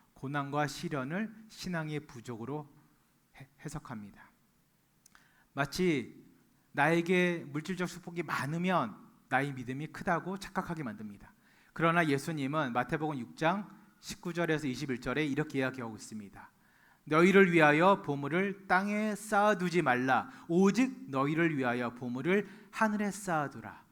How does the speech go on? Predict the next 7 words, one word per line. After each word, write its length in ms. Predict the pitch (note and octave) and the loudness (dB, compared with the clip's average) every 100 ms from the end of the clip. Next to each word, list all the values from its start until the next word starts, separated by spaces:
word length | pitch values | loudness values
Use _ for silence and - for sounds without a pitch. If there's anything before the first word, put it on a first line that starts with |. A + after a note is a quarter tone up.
| _ _ - | _ _ 0
내 420 | D3+ F#3+ G#3+ A3+ | 6 8 10 8
보물이 640 | A3+ F3 F3+ F3 F3+ F#3 | 6 2 4 2 2 0
있는 320 | C#3 C#3 C#3 | -2 -6 -6
그곳에 680 | - B2 A#2+ A#2+ F#3 A#3 A3+ - - - - | -6 -6 -6 -2 0 0 -2 -14 -20 -20 -12
내 480 | A2+ B2 B2 B2 B2 | -6 -4 -4 -6 -6
마음이 680 | G#2+ G#2 G#2+ A#2 D#3 G3+ - - _ | -6 -6 -6 -6 -4 -6 -10 -20 _
있느니라." 760 | G#2+ B2+ D#3 D#3 A2 F2+ - | -10 -6 -6 -6 -8 -12 -16